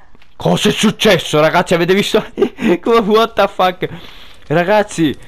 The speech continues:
non so se avete visto, ha fatto volare la pallina. LOL, lol, lol, lol, lol. Ok, le taniche già sono respawnate. Come potete vedere, restate sempre in, eh, in questi accampamenti, anche perché è utile, raga, molto utile. Già mi sono perso l'aereo, non è vero, eccolo qua.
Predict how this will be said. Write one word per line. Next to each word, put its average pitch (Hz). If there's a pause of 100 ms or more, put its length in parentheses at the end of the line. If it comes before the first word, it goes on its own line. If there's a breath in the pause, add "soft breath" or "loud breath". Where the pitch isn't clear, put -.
(140 loud breath)
non 190
so 214
se 202
avete 196
visto, 185
ha 190
fatto 214
volare 190
la 175
pallina. 170 (420 loud breath)
LOL, 151 (180)
lol, 135 (100)
lol, 110
lol, 101
lol. 87
Ok, 120
le 107
taniche 120
già 123
sono 113
respawnate. 104
Come 107
potete 117
vedere, 135
restate 139
sempre 127 (320 loud breath)
in, 123
eh, 120
in 120
questi 156
accampamenti, 113
anche 113
perché 101
è -
utile, 95
raga, 90
molto 101
utile. 95
Già 104
mi 104
sono 101
perso 104
l'aereo, 139
non 139
è 185
vero, 98
eccolo 113
qua. 87